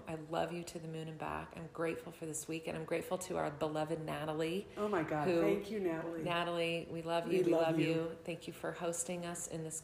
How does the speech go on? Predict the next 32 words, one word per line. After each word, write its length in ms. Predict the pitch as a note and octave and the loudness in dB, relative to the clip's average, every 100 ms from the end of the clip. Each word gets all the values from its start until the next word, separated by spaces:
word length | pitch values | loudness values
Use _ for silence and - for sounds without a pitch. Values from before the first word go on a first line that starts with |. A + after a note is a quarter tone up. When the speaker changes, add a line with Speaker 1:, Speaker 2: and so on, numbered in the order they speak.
| D3+ | -10
Speaker 1:
gorgeous 460 | - E3 E3+ F3 F3 | -2 0 2 -2 -6
fucking 380 | - E3 - D#3+ | -6 -6 -6 -8
house 360 | D#3+ D#3 E3 - | -6 -6 -6 -6
on 140 | D#3+ | -6
Lake 200 | D#3+ D#3 | -8 -8
Tahoe, 600 | - D#3 D#3 D#3 D#3+ E3 | -4 -4 -2 -4 -4 -6
and 180 | D#3+ D#3 D3+ | -8 -10 -6
who 360 | E3+ E3 E3+ E3+ - - - - | -4 -4 -6 -10 -18 -20 -20 -6
designed 440 | D#3+ D#3 D3 D#3+ | -4 -2 -2 -4
this 140 | E3 - | -4 -4
place. 480 | F3+ F3 F#3+ - - | -2 -2 -2 -4 -4
I 100 | D#3+ | -6
need 180 | D#3 D3+ | -6 -8
to 80 | - | -6
know. 220 | D3+ D3+ | -6 -6
It's 140 | D#3 - | -8 -4
so 200 | - D#3 | -2 -2
gorgeous. 720 | D3+ C#3+ C#3+ F3+ G3 - - - - - - - - | -2 -4 -4 -6 -6 -8 -10 -18 -20 -20 -20 -20 -4
And 460 | F#3 F3 E3+ E3+ - | -2 0 -2 -4 -2
I 380 | E3+ E3 E3 E3+ - | 0 0 0 -2 -4
am, 420 | E3 D#3+ D#3 D#3 - | -4 -2 -4 -4 -2
I 140 | E3+ | 0
desire 680 | F3+ G3 F3 D#3+ E3 F3 F#3 - - - - - - | 2 2 4 2 0 -2 -4 -12 -20 -20 -20 -20 -6
to 500 | - - F3+ E3+ E3 D#3+ | -4 2 4 4 2 -2
be 480 | E3+ E3+ E3+ E3+ - - | -4 0 0 0 -2 -4
a 40 | |
spiritual 420 | F#3 - F3+ F3 F#3 | -6 -2 -4 -2 0
mentor 540 | F#3+ G3+ F3 D#3+ D#3+ - | 0 0 -2 -4 -6 -8
to 100 | E3 | -8
beauty 280 | E3 F#3 G3 | -2 -2 -2
makers. 720 | D#3+ F3 C#3 B2+ - - - - - - - - | -4 -4 -4 -4 -6 -6 -6 -10 -20 -20 -20 -20
Speaker 2:
Hmm. 80 | - | -8